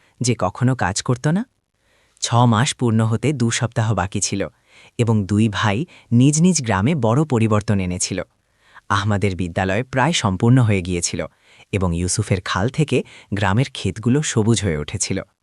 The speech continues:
দুই ভাই নিজেদের সাফল্যে খুশি ছিল, কিন্তু দুজনের হৃদয়ে পিতার চিন্তা ছিল। একদিন দুই গ্রামে একই সময়ে বার্তা পৌঁছালো যে রাজা দুই শাহজাদাকে ফিরিয়ে ডেকেছেন। দুজনের চোখে খুশি এবং চিন্তার মিশ্রণ ছিল,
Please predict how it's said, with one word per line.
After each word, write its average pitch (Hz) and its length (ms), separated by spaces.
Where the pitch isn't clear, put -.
দুই 156 180
ভাই 147 280
নিজেদের 113 340
সাফল্যে 104 440
খুশি 110 360
ছিল, 90 240
কিন্তু 98 220
দুজনের 87 500
হৃদয়ে 92 380
পিতার 117 300
চিন্তা 90 360
ছিল। 85 260
একদিন 160 380
দুই 107 200
গ্রামে 107 380
একই 104 300
সময়ে 110 360
বার্তা 95 300
পৌঁছালো 85 460
যে 95 140
রাজা 90 320
দুই 120 260
শাহজাদাকে 92 600
ফিরিয়ে 98 360
ডেকেছেন। 87 480
দুজনের 98 360
চোখে 95 380
খুশি 135 480
এবং 131 220
চিন্তার 110 380
মিশ্রণ 90 380
ছিল, 87 240